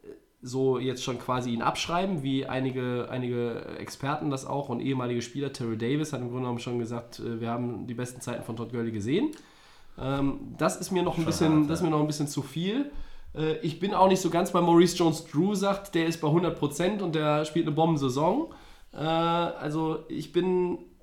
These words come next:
Speaker 1: da noch irgendwie so dazwischen, ne? Also ich möchte wirklich dann auch sehen in Woche eins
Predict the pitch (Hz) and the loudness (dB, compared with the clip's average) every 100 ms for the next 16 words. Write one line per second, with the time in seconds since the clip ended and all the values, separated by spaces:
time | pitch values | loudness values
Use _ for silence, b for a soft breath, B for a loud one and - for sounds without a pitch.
0 | _ - - 135 160 175 170 175 170 170 | _ -18 -16 -2 4 4 4 2 0 2
1 | 175 175 - 175 123 98 98 110 143 139 | 2 2 2 2 4 -2 -2 -4 -2 -2
2 | 139 147 - 143 165 156 151 165 160 160 | -2 -4 -8 -4 -2 -2 -2 -4 -4 -4
3 | 156 139 151 151 143 139 131 135 139 - | -2 0 0 0 0 -2 -2 -2 -2 -6